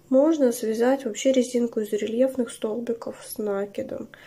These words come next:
То есть тут уже всё как нравится. Можно связать резинку из соединительных столбиков.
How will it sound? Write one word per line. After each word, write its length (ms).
То 120
есть 120
тут 220
уже 260
всё 300
как 420
нравится. 560
Можно 340
связать 480
резинку 680
из 520
соединительных 920
столбиков. 720